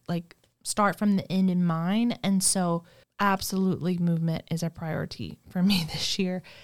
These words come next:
And then another small one is literally just getting my pictures into chat books. Like, I have gone pretty much my whole <laughs> kid's childhood very overwhelmed with that,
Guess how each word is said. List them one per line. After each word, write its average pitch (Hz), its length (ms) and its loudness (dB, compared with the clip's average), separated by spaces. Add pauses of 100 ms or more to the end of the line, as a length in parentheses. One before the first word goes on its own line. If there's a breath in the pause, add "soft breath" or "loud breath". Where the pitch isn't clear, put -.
(260 loud breath)
And 208 240 6
then 196 220 4
another 214 380 2
small 240 580 0
one 170 460 -2 (100)
is 190 560 2 (360 soft breath)
literally 269 640 0
just 208 320 -4
getting 226 320 2
my 190 260 0
pictures 175 600 -6 (100)
into 185 680 0
chat - 320 -8
books. - 380 -6
Like, 185 160 -2
I 175 140 4
have 190 200 0
gone 185 320 0
pretty 233 240 0
much 233 260 0
my 185 180 -2
whole 190 400 -2
<laughs> - 80 -20
kid's - 440 0
childhood 185 680 2 (220 loud breath)
very 190 380 2
overwhelmed 202 720 2
with 220 160 0
that, 247 340 0